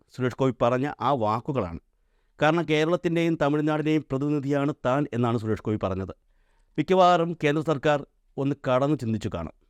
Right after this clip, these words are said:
രണ്ട് സംസ്ഥാനങ്ങളെയും ഒരേപോലെ കാണുന്ന വ്യക്തിയാണ് സുരേഷ് ഗോപി എങ്കിൽ ഏതെങ്കിലും ഒരു സംസ്ഥാനത്തിന് എന്തെങ്കിലും അനുവദിച്ചാൽ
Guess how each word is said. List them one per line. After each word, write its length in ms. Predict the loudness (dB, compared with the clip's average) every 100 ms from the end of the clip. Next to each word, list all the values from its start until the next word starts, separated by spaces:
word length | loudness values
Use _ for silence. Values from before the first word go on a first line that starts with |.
| _ -6
രണ്ട് 240 | 0 0
സംസ്ഥാനങ്ങളെയും 760 | 2 0 0 0 2 2 2 2
ഒരേപോലെ 360 | 0 0 0 0
കാണുന്ന 340 | 0 0 0
വ്യക്തിയാണ് 500 | -2 -4 -2 -2 0
സുരേഷ് 280 | -2 -4 -4
ഗോപി 200 | -2 0 0
എങ്കിൽ 220 | -2 -4 -4
ഏതെങ്കിലും 420 | 0 2 2 0 0
ഒരു 100 | -2
സംസ്ഥാനത്തിന് 640 | -2 -2 0 0 0 -4 -6 _ _ _
എന്തെങ്കിലും 380 | -2 0 2 0
അനുവദിച്ചാൽ 500 | 0 0 -2 -2 -8